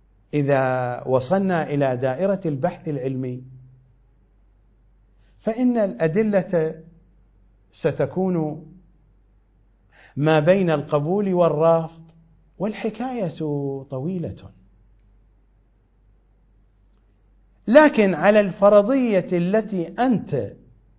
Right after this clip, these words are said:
افترضتها وأنا لا أعتقد بوجودها على أرض الواقع، بحسب الفرضية التي أنت افترضتها،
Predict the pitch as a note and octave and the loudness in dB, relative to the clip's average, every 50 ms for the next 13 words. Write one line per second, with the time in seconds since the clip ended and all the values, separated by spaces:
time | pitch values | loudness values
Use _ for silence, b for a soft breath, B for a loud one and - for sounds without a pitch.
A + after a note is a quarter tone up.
0 | _ _ _ _ _ _ _ _ _ _ _ _ _ _ _ _ _ _ _ _ | _ _ _ _ _ _ _ _ _ _ _ _ _ _ _ _ _ _ _ _
1 | _ _ _ _ _ _ _ _ _ _ _ - E3 E3 E3 - F#3 F3 F3+ F#3 | _ _ _ _ _ _ _ _ _ _ _ -4 -4 -4 0 4 6 6 6 6
2 | F3 F3+ - C#3 B2+ B2 A#2+ B2 - D3+ E3+ G3+ - G3 G3+ G3+ G3+ G3+ G3+ G3 | 4 2 -2 -4 -2 -2 -4 -4 2 4 4 4 4 2 0 0 0 0 0 0
3 | G3 F#3+ F#3+ F#3+ F#3 F#3 F#3+ G3+ F#3+ F3+ F3 C#3+ C3+ - G3 G3 G3 F3 E3 D3+ | 0 0 0 -2 0 2 2 2 2 0 -2 -2 0 -2 -2 -2 0 -2 -2 -2
4 | C#3+ B2+ C3 C3 B2+ B2+ B2 C3+ D#3+ D#3+ C3+ B2+ A2+ G2+ G2+ F#2+ - - - - | -2 -2 -4 -4 -4 -4 -2 -2 -4 -2 -2 -2 -4 -4 -6 -8 -10 -14 -20 -20
5 | - - _ _ _ _ _ _ _ _ _ _ _ - B2+ C3 C3+ B2+ A2+ A#2 | -20 -20 _ _ _ _ _ _ _ _ _ _ _ -6 -2 -2 0 0 0 -2
6 | A2+ G#2+ G#2 G2+ F#2+ F2+ F2 F2 - - - - - _ _ _ _ _ _ _ | -4 -6 -8 -10 -10 -10 -12 -16 -18 -20 -20 -20 -20 _ _ _ _ _ _ _
7 | _ _ _ _ _ _ _ _ _ _ _ _ _ _ _ _ _ _ _ _ | _ _ _ _ _ _ _ _ _ _ _ _ _ _ _ _ _ _ _ _
8 | _ _ _ _ _ _ _ _ - C3 C3 - G3+ G#3 - - F3+ D#3+ D3+ C#3+ | _ _ _ _ _ _ _ _ -8 -8 0 2 2 2 2 2 0 0 0 -4
9 | A#2 - - C#3+ D3 C#3+ B2+ D#3 F3+ F3+ E3 D3+ D#3 - C3 B2+ C3 C#3+ C3+ - | -4 -2 0 0 2 2 0 0 0 0 0 0 -2 -4 -6 -4 -4 -4 -4 -6
10 | B2+ A#2+ B2+ C#3+ D#3+ D#3 - - C3+ A#2 G#2 - B2 A#2+ B2+ E3+ E3 - E3 C#3+ | -10 -10 -6 -6 -4 -4 -4 -6 -8 -10 -8 -6 -4 -2 -2 -4 -4 -6 -6 -4
11 | D3 D#3+ E3+ F#3+ - - | -4 -4 -4 -6 -10 -16